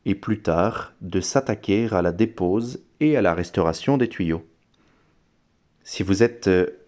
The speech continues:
habitué de la paroisse, ou si vous aimez simplement le jeu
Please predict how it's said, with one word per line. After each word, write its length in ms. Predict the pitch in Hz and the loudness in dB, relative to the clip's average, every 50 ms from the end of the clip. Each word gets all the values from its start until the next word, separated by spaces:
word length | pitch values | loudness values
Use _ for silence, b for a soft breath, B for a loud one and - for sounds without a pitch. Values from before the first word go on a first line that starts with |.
| _ _ _ _ _ - | _ _ _ _ _ 0
habitué 480 | 113 113 113 107 - - 113 123 160 190 | 0 0 0 -2 0 2 4 4 4 4
de 100 | 139 101 | 2 2
la 80 | 87 | 2
paroisse, 640 | 87 85 85 85 92 120 170 - - - - - - _ _ _ _ _ _ _ _ _ _ _ _ _ _ _ _ _ _ - | 2 0 0 2 0 0 0 -2 -8 -14 -16 -18 -20 _ _ _ _ _ _ _ _ _ _ _ _ _ _ _ _ _ _ -4
ou 120 | 147 143 | -2 -2
si 200 | 139 - - - | -2 -2 -2 -2
vous 260 | 143 127 131 120 107 | 0 0 0 2 2
aimez 180 | 107 101 120 139 | 4 4 4 2
simplement 640 | 139 - - 117 104 104 - 104 92 87 92 110 139 | 0 0 0 -2 0 0 0 0 2 4 4 4 4
le 160 | 139 117 104 | 4 2 2
jeu 220 | 95 101 - 123 | 2 0 0 -2